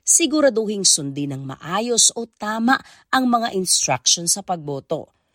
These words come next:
Kung hindi kompleto o mali ang pagkakasulat sa iyong balota, magiging informal vote ito at hindi isasama sa bilang ng resulta ng eleksyon.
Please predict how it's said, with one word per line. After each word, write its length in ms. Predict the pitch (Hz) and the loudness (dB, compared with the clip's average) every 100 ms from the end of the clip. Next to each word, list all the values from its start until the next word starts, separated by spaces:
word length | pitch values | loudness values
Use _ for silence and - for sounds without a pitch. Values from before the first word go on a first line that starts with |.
| _ _ _ | _ _ _
Kung 160 | 214 | 4
hindi 320 | 190 190 160 151 | 6 4 4 0
kompleto 640 | 156 147 135 139 156 196 | -2 -4 0 0 2 0
o 160 | - 202 | 2 0
mali 320 | 175 160 165 | 2 0 -2
ang 160 | - 175 | -4 -6
pagkakasulat 920 | 180 170 - 147 - - 175 175 170 | -4 -4 -6 -8 -2 -2 0 -2 2
sa 160 | - - | 2 2
iyong 240 | 190 175 | -2 -2
balota, 560 | 175 214 233 - 254 - _ _ _ _ | -4 -4 -2 4 2 2 _ _ _ _
magiging 560 | - 311 262 294 262 262 254 _ | 2 4 4 2 0 -2 -6 _
informal 800 | - 277 262 - 262 247 233 226 | 0 4 4 4 2 4 4 2
vote 320 | 190 170 170 - | 0 -2 -2 -4
ito 400 | 143 - 139 - _ _ | -6 -2 -4 -6 _ _
at 240 | 165 175 | 0 0
hindi 320 | - 170 151 - | -4 -4 -4 0
isasama 640 | - 151 - 135 170 180 | 2 4 4 2 -2 2
sa 160 | - 170 | 0 0
bilang 480 | 180 254 233 226 254 - - - | -4 0 0 0 -2 -12 -20 -4
ng 160 | 277 | -2
resulta 480 | 262 254 226 196 196 | 2 2 2 0 -2
ng 160 | 190 - | -2 -4
eleksyon. 640 | 175 - - 262 262 214 | -4 2 2 2 0 -2